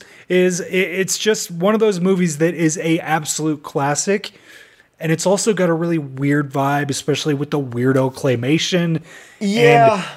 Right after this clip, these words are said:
Speaker 1: And the voice acting is really cool and odd. And it's just got all of the pieces just fit together so well for it to
Speaker 2: But the
Speaker 1: just
Speaker 2: voice acting's
Speaker 1: work.
Speaker 2: good.
Speaker 1: Yeah,
Speaker 2: It's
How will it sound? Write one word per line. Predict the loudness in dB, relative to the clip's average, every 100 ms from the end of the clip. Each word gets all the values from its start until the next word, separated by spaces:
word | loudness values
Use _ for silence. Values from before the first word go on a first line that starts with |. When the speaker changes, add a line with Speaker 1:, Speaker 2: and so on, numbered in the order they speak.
| -14
Speaker 1:
And | -2
the | -2
voice | 0 2 2 2
acting | 2 2 0 0
is | 0 0
really | 0 0 -2
cool | -2 2 2 2
and | -2 -8 -10
odd. | -4 2 4 2 2 -4 -8 -20 -14
And | -4 -2
it's | -2
just | 0 0 0
got | 2 2 2
all | 2 2
of | 2
the | 0
pieces | 0 0 0 -2
just | -4 -6 -2
fit | -2 0
together | 2 2 2
so | 0 -2 2 2
well | 2 0 2 2 0 -14 _
for | 0
it | 0
to | 0
Speaker 2:
But | 4
the | 4
Speaker 1:
just | 6
Speaker 2:
voice | 4 4 4
acting's | 2 2 2
Speaker 1:
work. | 4 2 -2
Speaker 2:
good. | 0 2 2 0 -12 _ -20 -20 -12
Speaker 1:
Yeah, | -2 2
Speaker 2:
It's | 2